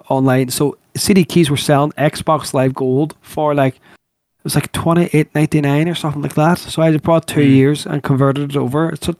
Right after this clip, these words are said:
Speaker 1: it t-, turned out it cost me, like, just sh-, shy of sixty quid for two years.
Speaker 2: Two years of Game Pass Ultimate as
Speaker 1: Uh,
Speaker 2: well?
Speaker 1: Ultimate.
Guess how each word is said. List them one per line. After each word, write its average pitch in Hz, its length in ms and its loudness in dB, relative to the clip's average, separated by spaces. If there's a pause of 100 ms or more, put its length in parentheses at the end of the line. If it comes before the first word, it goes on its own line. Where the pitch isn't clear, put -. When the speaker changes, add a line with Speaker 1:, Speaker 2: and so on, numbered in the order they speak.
(140)
Speaker 1:
it - 120 -16
t-, 165 140 -6
turned 208 280 -2
out 135 120 2
it 143 80 0
cost 131 280 0
me, 143 60 -2
like, 123 240 -4 (480)
just - 180 0
sh-, - 400 -6
shy - 300 0
of 143 160 2
sixty - 420 -6
quid 127 260 -4
for - 140 -6
two - 180 -4
years. 135 520 0 (440)
Speaker 2:
Two - 140 -6
years 131 380 -2
of 131 60 -8
Game 123 180 -2
Pass 127 200 0
Ultimate 147 400 0
as 131 140 -2
Speaker 1:
Uh, 127 40 0
Speaker 2:
well? 160 200 0
Speaker 1:
Ultimate. 160 500 0